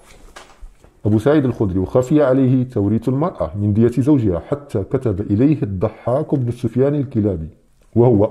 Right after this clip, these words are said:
أعرابي من أهل البادية، يعني أعرابي من أهل البادية يعلم عمر. وخفي عليه حكم إملاص المرأة، وخفي عليه أمر المجوس في الجزية،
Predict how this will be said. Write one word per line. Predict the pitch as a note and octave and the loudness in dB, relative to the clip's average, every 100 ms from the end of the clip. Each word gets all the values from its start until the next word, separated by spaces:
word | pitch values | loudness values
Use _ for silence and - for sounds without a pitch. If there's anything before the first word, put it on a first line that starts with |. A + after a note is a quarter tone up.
| - | 0
أعرابي | G2+ G#2+ B2 E3 E3+ F3 | 0 2 2 2 2 2
من | C#3 A#2 - | 2 0 2
أهل | F3 E3+ D#3+ | 2 4 4
البادية، | B2+ C#3 C#3 F#2+ E2+ - _ _ _ _ _ - - G#2 | 4 4 4 2 -2 -6 _ _ _ _ _ -20 -6 0
يعني | G#2 A2+ B2 | 2 2 0
أعرابي | G#2 C3 D3+ A#2+ | 0 2 4 4
من | A#2 C3 | 2 2
أهل | A2+ | 2
البادية | G#2+ C3 D#3+ F3 D3+ A#2 | 4 4 4 4 4 4
يعلم | C#3 B2 G2+ | 2 2 0
عمر. | F2 D2+ - _ _ - - | -6 -10 -16 _ _ -20 0
وخفي | F#2+ - C3 C#3+ | 0 2 4 4
عليه | B2+ C3 C3+ C#3+ C3 | 6 6 6 6 4
حكم | G#2 F#2+ A#2 | 0 2 2
إملاص | A#2+ A2+ A2+ C3+ | 4 4 4 2
المرأة، | D3+ E3+ E2+ - - | 0 -2 -8 -10 -2
وخفي | F#2+ C3 C3 C#3+ | 2 2 4 4
عليه | A#2+ B2+ A#2+ B2+ B2 | 6 6 6 4 4
أمر | A#2 A#2 | 4 6
المجوس | A#2+ A2 B2+ C3 | 4 4 2 2
في | A#2+ | 0
الجزية، | C3 B2+ B2+ F2+ | 2 2 0 -2